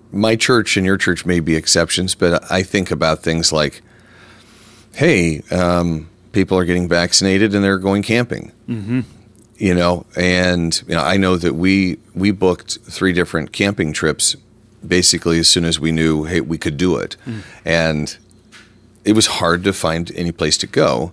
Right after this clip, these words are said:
Speaker 2: Right.
Speaker 1: because they're all booked up.
Speaker 2: Right.
Speaker 1: Uh, I also know that there's, for some people, there's this longing to be back physically in church where they haven't been able to. So I don't,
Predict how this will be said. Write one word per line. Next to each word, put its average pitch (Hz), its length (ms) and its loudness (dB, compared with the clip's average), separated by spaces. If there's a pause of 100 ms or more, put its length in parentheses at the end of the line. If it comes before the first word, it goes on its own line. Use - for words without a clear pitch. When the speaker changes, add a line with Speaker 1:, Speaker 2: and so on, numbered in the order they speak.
(100)
Speaker 2:
Right. 104 160 -8
Speaker 1:
because 95 260 0
they're 82 220 0
all 76 160 -2
booked 78 360 -4
up. 73 260 -2 (140)
Speaker 2:
Right. 104 260 -10 (460)
Speaker 1:
Uh, 82 360 -2 (160)
I 104 120 2
also 110 360 4
know 92 360 2
that 90 220 -2
there's, 87 460 0 (320)
for - 160 -6
some 127 240 2
people, 80 380 -2
there's 87 300 0
this 80 200 -2
longing 82 600 0
to - 120 -4
be 80 300 -2
back 78 640 -4 (1700)
physically 104 640 0 (520)
in 82 200 0
church 76 500 0
where 85 140 0
they 76 140 0
haven't 78 360 -4
been 73 120 -6
able 90 300 0
to. 62 280 -4
So 80 400 -2
I 71 180 -8
don't, 65 240 -8